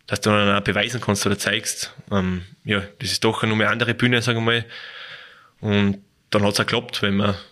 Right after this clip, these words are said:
da international vertreten ist. Man hat's ja gesehen, da waren mal drei, vier, fünf Lask-Spieler, glaube ich, im Team. Also es kann ja dann so sein. Und da, da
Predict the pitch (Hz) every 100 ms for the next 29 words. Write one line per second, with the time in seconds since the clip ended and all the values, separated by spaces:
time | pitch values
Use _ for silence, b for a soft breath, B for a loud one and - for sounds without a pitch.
0 | - 107 110 101 104 98 101 101 - 95
1 | 101 98 101 - 113 110 101 101 98 -
2 | 107 - 113 113 101 - 117 104 110 -
3 | - 120 110 113 113 110 123 127 120 -
4 | _ _ _ _ _ _ _ - 98 95
5 | 98 95 - 107 104 101 113 120 107 98
6 | - B B B B B B 107 95 104
7 | 107 101 110 110 95